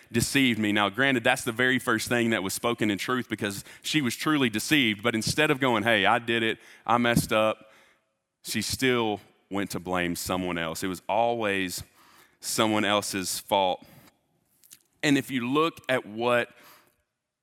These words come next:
the causes are, what the effects are, excuse me, of, of the fall, it even points more and more towards your relationship. So with Eve, her, uh, her curse, if you will,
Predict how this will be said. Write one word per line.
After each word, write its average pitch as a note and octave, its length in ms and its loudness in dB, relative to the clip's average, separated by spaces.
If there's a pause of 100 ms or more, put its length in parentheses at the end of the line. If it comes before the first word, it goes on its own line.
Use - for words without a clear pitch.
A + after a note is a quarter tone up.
(160)
the A2+ 120 -2
causes A2 680 -2
are, F#2 220 2
what A2+ 180 -4
the A2 120 0
effects C3 540 -2
are, G2 220 0
excuse G#2 340 -4
me, F#2+ 160 0
of, G2 400 -2 (640)
of B2+ 320 0
the A2+ 120 -2
fall, F2 600 -4 (760)
it G#2 140 -2
even A2+ 320 0
points A2 460 -4
more G#2 380 -4
and F#2+ 160 -4
more F2+ 240 -2
towards F2+ 340 -10
your E2+ 80 -10
relationship. E2 680 -8
So F#2+ 260 -4
with G2 300 -4 (120)
Eve, A#2 540 2 (300)
her, C#3+ 540 -2 (580)
uh, - 320 -16
her C3 260 0
curse, - 680 -2 (120)
if G#2+ 160 -4
you G2 140 -6
will, F#2 400 -2